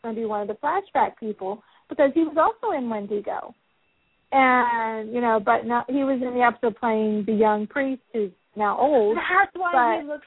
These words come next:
Speaker 2: familiar. I, my mother and I were both
Speaker 1: Yes.
Speaker 2: like, "That, that guy looks so familiar. Who is he?" I was like, "I don't know." <laughs>
Speaker 1: He was in Wendigo. And what I thought was a nice little touch was when they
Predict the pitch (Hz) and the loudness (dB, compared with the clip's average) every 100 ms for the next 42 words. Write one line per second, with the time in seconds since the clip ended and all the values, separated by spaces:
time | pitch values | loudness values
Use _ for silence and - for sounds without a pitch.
0 | - 285 269 262 254 247 233 208 190 175 | -14 -12 -10 -8 -8 -4 -4 -2 -2 -6
1 | 262 262 240 247 269 294 349 403 262 - | -10 -10 -6 -4 0 0 2 2 2 0
2 | 233 - 220 220 - 202 202 208 196 190 | -4 -4 -2 -2 -4 -4 0 2 2 0
3 | - - 180 160 - 175 165 156 160 151 | -10 -8 -4 -4 -6 -6 -4 -4 -6 -10
4 | _ - 185 165 - 160 165 196 302 302 | _ 0 2 2 4 4 4 2 4 6
5 | 214 - 156 160 - 285 - - - - | 4 0 -8 -6 -2 -2 -2 -12 -16 -20
6 | - 277 269 262 262 269 254 262 262 359 | -8 -4 -2 -2 -2 -2 0 0 4 4
7 | 320 214 - _ _ _ _ - 302 294 | 4 2 -2 _ _ _ _ -4 -4 -2
8 | 302 320 302 - 302 330 302 247 254 233 | -2 -2 -2 -6 -6 -6 -8 -8 -12 -10
9 | 233 233 - 233 208 - - 440 302 - | -8 -8 -8 -6 -6 -8 0 4 4 0
10 | - _ _ - 285 277 294 285 | -6 _ _ -10 -4 0 2 2